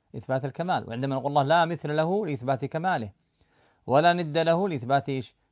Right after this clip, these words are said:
كماله وغناه وأحديته، لا مجرد النفي. وليس هذا مدحا له، لأن مشابهة الناقص في صفات النقص نقص مطلق، كون الشيء يشابه الناقص في صفات النقص نقص مطلق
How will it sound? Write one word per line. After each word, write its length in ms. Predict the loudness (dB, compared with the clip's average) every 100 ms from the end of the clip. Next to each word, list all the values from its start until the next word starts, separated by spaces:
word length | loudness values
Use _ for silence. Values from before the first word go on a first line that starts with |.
| -4
كماله 480 | 0 4 4 2 -2
وغناه 440 | -2 0 0 0
وأحديته، 840 | 0 -2 -2 -2 -2 -2 -2 -6 2
لا 160 | 4
مجرد 400 | 4 2 2 2
النفي. 320 | 0 -2 -4 -14 _ _ _ _ _ _ _ _ -20 _ _ _ -2
وليس 300 | 0 4 4
هذا 140 | 4
مدحا 260 | 2 0 0
له، 180 | 0
لأن 240 | -2 -2 -4
مشابهة 440 | -2 -2 2 0 0
الناقص 400 | -2 -2 -4 -10
في 120 | -10
صفات 280 | -4 -4 -2
النقص 320 | -6 -6 -4
نقص 300 | -6 -4 -6
مطلق، 500 | -4 0 -2 -2 -12 _ _ _ _ _
كون 300 | -2 0 -2 -8 _ _ _ -14
الشيء 360 | -8 -4 -2
يشابه 400 | -2 6 6 6
الناقص 540 | 2 0 0 -4 -12 _ _ _ _
في 140 | -4 0
صفات 140 | 2
النقص 260 | 0 -2 0
نقص 220 | -2 -2
مطلق 520 | -4 -2 0 0 -2